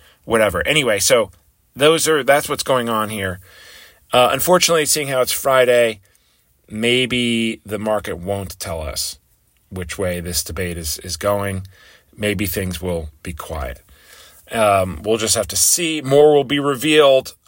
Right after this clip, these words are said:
I will be back here again on Monday morning. Monday's not a holiday this week, is it? No, I forgot to tell you last week.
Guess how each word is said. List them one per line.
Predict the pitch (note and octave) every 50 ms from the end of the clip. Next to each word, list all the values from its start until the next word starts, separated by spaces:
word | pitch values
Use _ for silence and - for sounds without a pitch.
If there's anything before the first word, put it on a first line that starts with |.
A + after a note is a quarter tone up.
| _ -
I | B2 C3+ D3 D3+ D3+ D3+ D3+ D3+ C#3+ -
will | C3+ C3 C3 C3+ C3+ C3+ C3 B2
be | A2 B2+ B2+ A#2+ A#2+
back | F#2+ F2 A#2+ A2+ A2 G#2+ - -
here | - - - B2+ B2+ B2 B2 A#2 - -
again | A2 A2+ A#2+ G2+ E2 - G#2+ G#2+ G#2+ G#2+ G#2 G2 F#2 -
on | F#2 F#2 F#2+ F#2 F2+ E2+ - -
Monday | - F#2 F#2+ F#2+ F#2 F2+ F2+ F2 E2+ F2 E2 - -
morning. | G2+ G2+ G2+ G#2 G2+ G2+ G2 F#2+ F#2 F#2+ F#2+ F#2+ F#2 F#2 _ _ _ _ _ _ _ _ _ _ _ _ _ _ _ _ _ _ _ -
Monday's | G2+ G2 G2+ F#2+ F#2+
not | A2 A2 G#2+
a | G#2+
holiday | G#2 G#2 G2 F#2+ F2+ E2 F2
this | F2 F#2 F#2 -
week, | - F#2+ F2+ F2+
is | F#2 F2+ F2+
it? | F2+ F2+ G2
No, | G2+ G2 F#2 F#2 F2+ F2+
I | - F2+
forgot | - - G#2 G2+
to | -
tell | - G#2 G2
you | F2+ F2
last | E2+ E2+ E2+ F2 - -
week. | F2 E2+ E2 -